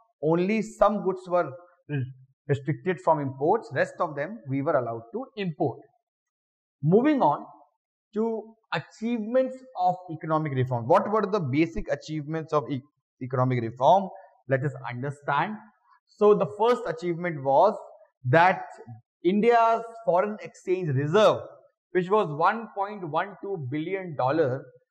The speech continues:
during that time, it increased to three thirty-nine billion in two thousand sixteen, and now it's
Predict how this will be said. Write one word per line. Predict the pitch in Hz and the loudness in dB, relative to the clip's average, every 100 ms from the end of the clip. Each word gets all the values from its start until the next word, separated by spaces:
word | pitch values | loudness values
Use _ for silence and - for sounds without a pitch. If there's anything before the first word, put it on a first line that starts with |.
| _ 131 | _ 0
during | 165 170 | 0 2
that | 156 151 160 - | 4 4 2 -2
time, | 139 127 180 - _ _ _ | -2 -4 -12 -20 _ _ _
it | 190 185 - | 0 0 -10
increased | 196 208 - 214 226 240 - _ | -10 -10 -8 -6 -4 -6 -8 _
to | 214 214 214 _ _ _ _ _ - | -6 -6 -10 _ _ _ _ _ -2
three | 214 240 | 0 0
thirty-nine | 202 202 185 196 170 | -2 -4 -8 -4 -2
billion | 170 180 175 | 0 0 -2
in | 160 | -2
two | |
thousand | 165 170 | -2 -2
sixteen, | - 139 - 180 131 147 185 - _ _ - | -6 -12 -6 -4 -2 -4 -8 -20 _ _ -2
and | 165 | 0
now | 175 190 214 | 4 4 4
it's | 208 - | 2 -2